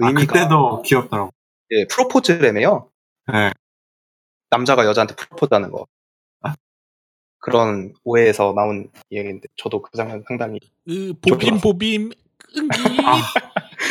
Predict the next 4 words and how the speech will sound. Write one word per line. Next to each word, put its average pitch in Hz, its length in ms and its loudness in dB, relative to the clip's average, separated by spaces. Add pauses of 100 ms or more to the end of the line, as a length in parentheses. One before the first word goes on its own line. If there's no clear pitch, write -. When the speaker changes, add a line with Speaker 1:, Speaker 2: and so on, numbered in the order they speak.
(140)
Speaker 1:
포벼라, 233 380 6
포벼. 247 560 6 (460)
Speaker 2:
포벼. 277 160 2 (760)
Speaker 3:
아, 110 320 0